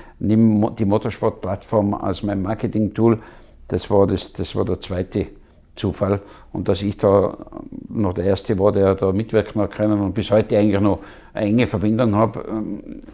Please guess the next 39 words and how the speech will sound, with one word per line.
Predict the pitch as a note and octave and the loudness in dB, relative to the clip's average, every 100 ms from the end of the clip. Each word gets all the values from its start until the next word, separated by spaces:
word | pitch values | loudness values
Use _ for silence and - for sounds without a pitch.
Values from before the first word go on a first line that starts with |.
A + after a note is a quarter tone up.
| - | -14
ist, | G2 - - - G2+ | -14 -14 -16 -12 -8
ist | G2 | -2
natürlich | G#2 G2+ - | 0 -2 -2
auch | F2+ - | -8 -8
super. | - F#2 - D#2+ - - - - - - - | -10 -8 -8 -10 -12 -20 -20 -20 -20 -20 -8
Und | F#2 F#2+ | -6 -4
ich | - | -6
freue | - G2 | 0 4
mich | G#2 G#2 | 6 6
immer, | G2 F2+ | 4 0
freut | - F#2+ - | 0 -2 0
sich | G#2 | 2
immer | G#2 F#2+ | 2 2
wieder, | G#2 A2 F#2+ | 4 4 4
wenn | G2 | 2
man, | F#2+ F#2 - - - | 2 -2 -6 -20 -6
wenn | G2+ | 0
man | G#2 | 0
sie | G#2 - | 0 -2
trifft | G2+ G#2 - | -2 -2 -4
und | G#2 F#2+ | 0 0
auch | F#2 | 2
einmal | F#2 F#2 | -2 -2
so | F#2 | -4
ein | F#2+ | -4
bisschen | G2 | -2
die | F#2+ | -2
Vergangenheit, | F2+ F2+ F2+ F#2+ F2+ F2+ - - - - - - - | -4 -4 -4 -4 -2 -4 -6 -18 -20 -20 -20 -20 -12
äh, | F2+ F2 F2+ F2 F2 F2+ - - - - - | -8 -6 -6 -6 -8 -12 -20 -20 -20 -20 -10
über | F#2 G2 | -4 -4
die | F#2 | -4
Vergangenheit | F#2 E2+ F#2 F#2 G2+ - | -4 -4 -2 -2 -4 -4
plaudert. | E2+ F#2+ F2 - - - - - | -2 -2 -4 -6 -20 -20 -20 -16
Das, | - - - - - - - - - - - | -12 -12 -14 -18 -20 -20 -20 -20 -20 -20 -14
ja, | D2 G2 | -12 -10
das | F#2+ F#2 | -10 -6
war, | F2+ F#2 F2+ | -6 -6 -8
war | F2+ F#2 F#2 - | -8 -8 -8 -8
zufällige, | - A2 G#2+ G2 G2 F#2+ F#2+ | -4 -2 0 -2 0 0 0